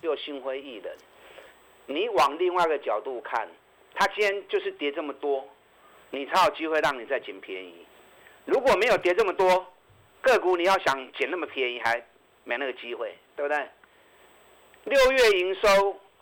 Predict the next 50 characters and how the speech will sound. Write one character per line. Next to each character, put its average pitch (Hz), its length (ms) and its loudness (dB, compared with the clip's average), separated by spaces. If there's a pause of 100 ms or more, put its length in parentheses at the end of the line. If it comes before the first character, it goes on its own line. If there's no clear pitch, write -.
(100)
创 202 280 0
下 208 180 4
历 190 220 -2
年 147 200 -4
来 139 140 4
最 165 200 -2
好 120 100 -4
的 117 80 -4
六 127 240 -2
月 123 180 -4
份， 113 180 -4 (400)
也 151 160 0
是 214 140 -8
今 220 300 -4
年 151 300 -2
最 202 260 0
好 123 120 0
的 113 120 -2
一 117 100 -10
个 117 160 -6
月。 117 340 -10 (840)
今 269 160 -4
年 196 240 2
上 208 220 2
半 202 200 4
年 147 340 -4
也 139 140 -2
是 202 140 -4
历 196 240 -6
年 143 240 -4
来 123 200 4 (140)
最 202 220 0
好 113 100 -4
的 117 80 -8
上 127 300 -6
半 117 120 -6 (140)
年， 78 180 -20 (480)
所 180 140 -4
以 160 60 -6
台 165 260 2
湾 226 160 2
的 220 80 0
基 208 220 -10
本 156 180 -2
面 143 340 -6 (120)
真 175 120 -4
的 151 100 -6
是 151 120 -8
很 107 260 -12
好。 80 300 -12